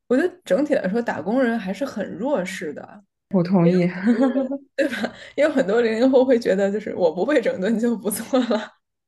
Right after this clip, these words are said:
Speaker 2: <laughs> 这可能是所有人的心声，不只是零零后。
Speaker 1: 对，我就是还是觉得这种整顿的现象，可能它实际发生的例子和比例是非常小的，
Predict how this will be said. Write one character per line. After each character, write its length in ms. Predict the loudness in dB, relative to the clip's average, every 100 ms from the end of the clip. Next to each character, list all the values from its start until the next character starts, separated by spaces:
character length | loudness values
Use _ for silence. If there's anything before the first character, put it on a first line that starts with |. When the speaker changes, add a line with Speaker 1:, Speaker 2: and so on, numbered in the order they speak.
| _
Speaker 2:
<laughs> 1160 | 2 4 2 2 0 -2 -8 -14 -14 -14 -16 -4
这 140 | -2
可 100 | 0
能 140 | -2
是 180 | 0 -2
所 200 | 0 0
有 120 | 2
人 140 | 2 -2
的 140 | -6
心 260 | -8 -10 -10
声， 240 | -8 -6
不 100 | -2
只 80 | -2
是 220 | 0 2
零 140 | 2 2
零 200 | 0 -2
后。 320 | -2 -4 -10 _
Speaker 1:
对， 120 | -10 -6
我 80 |
就 120 | 2 2
是 80 |
还 220 | 2 0 -2
是 100 | -2
觉 60 |
得 240 | -2 -2 -6 _
这 100 | -4
种 140 | -2 -2
整 180 | -4
顿 120 | -4 -4
的 120 | -4
现 240 | -4 -6
象， 380 | -4 -6 -6 -10 -14 -14
可 120 | -10
能 180 | -8 -6
它 160 | -8
实 240 | -8 -10 -8
际 140 | -6
发 180 | -4 -6
生 220 | -6 -4
的 360 | -2 -2 -4 -8
例 260 | -2 0 2
子 220 | 0 -2
和 160 | 0 0
比 220 | -2 -8
例 200 | -6 -8
是 240 | -4 -4
非 140 | -2 -4
常 180 | -2 -2
小 280 | -6 -10
的， 260 | -14 -16 -18